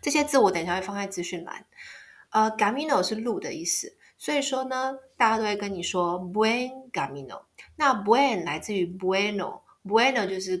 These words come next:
good，好的意思。但是 bueno 这个字很有趣，当 bueno 后面又接了一个名词的时候，那个 o 就要去掉，所以就变成 buen camino，所以就是，嗯，走路顺利。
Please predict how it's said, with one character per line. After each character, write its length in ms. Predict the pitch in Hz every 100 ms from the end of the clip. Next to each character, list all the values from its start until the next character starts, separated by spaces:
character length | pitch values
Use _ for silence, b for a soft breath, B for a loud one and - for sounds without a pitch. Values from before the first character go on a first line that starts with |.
| -
good， 260 | 226 190 -
好 320 | - 165 -
的 120 | -
意 120 | -
思。 300 | 160 - - - B B
但 140 | 262
是 100 | 269
bueno 420 | 262 202 226 240
这 80 | 180
个 120 | - 175
字 140 | 175
很 100 | 180
有 160 | 143 92
趣， 320 | - - - b b
当 380 | - 262 285 285
bueno 460 | 277 208 226 269 185
后 200 | - 220
面 160 | 220 202
又 80 |
接 300 | 196 - 208 208
了 140 | 180
一 140 | -
个 280 | 165 185 190
名 240 | 185 165 185
词 140 | -
的 120 | 175
时 120 | 160 -
候， 180 | 196 190
那 80 |
个 80 | 175
o 220 | - 165
就 120 | 175 170
要 100 | 147
去 280 | - - 135
掉， 280 | 120 - - B B
所 140 | - 208
以 40 |
就 60 | 190
变 160 | 185
成 300 | 185 185 156
buen 380 | 160 196 254 277 _ -
camino， 500 | 139 135 131 127 - _ b b b -
所 160 | -
以 20 |
就 120 | 196 185
是， 760 | 190 170 123 78 71 64 - _
嗯， 420 | - 175 151 78 - -
走 120 | 143
路 140 | 175 208
顺 260 | 202 170
利。 200 | 156 120